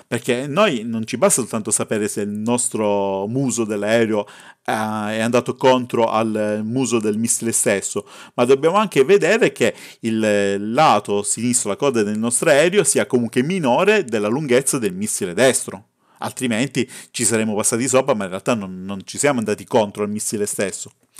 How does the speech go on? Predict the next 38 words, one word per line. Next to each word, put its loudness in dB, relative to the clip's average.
Quindi 0
dobbiamo 2
mettere -2
un -8
secondo 0
controllo, 0
quindi 0
la 0
prima -2
cosa 0
che -6
il -6
nostro -4
computer -2
dovrà 0
controllare 0
è -6
che -4
il -4
lato 2
sinis-, -2
lato 0
destro -2
dell'aereo 0
sia 0
maggiore 0
del -2
lato -2
sinistro -4
del -4
missile, -2
ma 0
anche 4
deve 0
esserci -6
una -2
seconda 0
condizione, -2